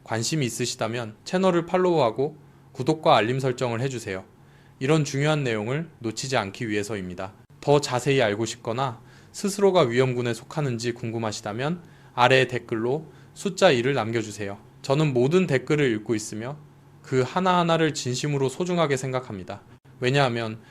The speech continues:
각각의 댓글은 자신의 건강을 진지하게 걱정하는 한 사람을 의미하기 때문입니다. 제 이름은 유호진이고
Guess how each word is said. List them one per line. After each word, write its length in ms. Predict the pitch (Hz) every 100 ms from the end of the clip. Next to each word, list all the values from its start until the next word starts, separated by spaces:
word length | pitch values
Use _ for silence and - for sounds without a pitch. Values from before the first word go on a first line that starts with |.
| -
각각의 480 | - - - 180 170
댓글은 540 | 143 - 135 123 110 - -
자신의 400 | - 135 160 151
건강을 420 | 135 120 131 127
진지하게 540 | 117 120 123 147 135 120
걱정하는 560 | - - 131 117 104
한 160 | 117 170
사람을 340 | 190 175 147
의미하기 400 | 107 101 117 101
때문입니다. 560 | 95 139 156 113 95 - - - _ -
제 180 | 139 127
이름은 360 | 127 143 135
유호진이고 760 | 127 139 139 131 107 113 139